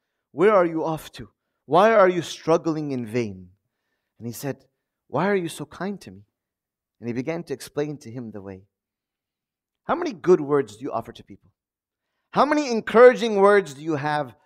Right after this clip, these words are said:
for your teenagers, or for your,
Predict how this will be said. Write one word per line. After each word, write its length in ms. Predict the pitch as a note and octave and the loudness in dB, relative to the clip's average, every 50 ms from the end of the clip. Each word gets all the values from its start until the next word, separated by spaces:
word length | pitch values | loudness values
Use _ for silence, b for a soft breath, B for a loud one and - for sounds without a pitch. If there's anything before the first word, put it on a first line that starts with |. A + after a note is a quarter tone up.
| _ _ _ | _ _ _
for 600 | - - D3 D#3 D3+ D3+ D3 D3 C#3 - - _ _ _ _ _ _ _ _ _ _ _ _ _ _ _ _ _ _ _ _ _ _ | -10 -4 0 2 2 4 4 2 0 -2 -10 _ _ _ _ _ _ _ _ _ _ _ _ _ _ _ _ _ _ _ _ _ _
your 140 | - A#2 A#2+ | -8 -8 -8
teenagers, 760 | A#2 - D#3 D#3+ D3+ B2+ A#2 G2 G2 F#2 F2+ - - _ _ _ _ | -8 -6 -8 -6 -6 -8 -8 -10 -14 -18 -20 -20 -20 _ _ _ _
or 120 | - A2 G#2 | -12 -12 -12
for 260 | - - B2 A#2+ A#2+ | -12 -10 -8 -8 -6
your, 460 | A#2+ B2+ C3 C3 B2+ B2 B2 B2+ A#2+ | -4 -4 -2 0 0 2 0 0 -2